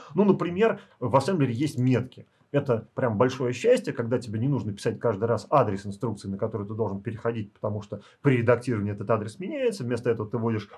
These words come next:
условное наименование, а транслятор, собственно, сам ассемблер, переводит это условное наиме-, наименование в конкретный адрес.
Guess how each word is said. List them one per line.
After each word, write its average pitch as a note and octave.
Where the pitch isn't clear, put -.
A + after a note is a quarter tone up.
условное A#2
наименование, F#3+
а C3+
транслятор, G#3+
собственно, D3+
сам C3
ассемблер, B2
переводит C#3
это A#2+
условное B2+
наиме-, C3+
наименование C#3+
в -
конкретный B2+
адрес. -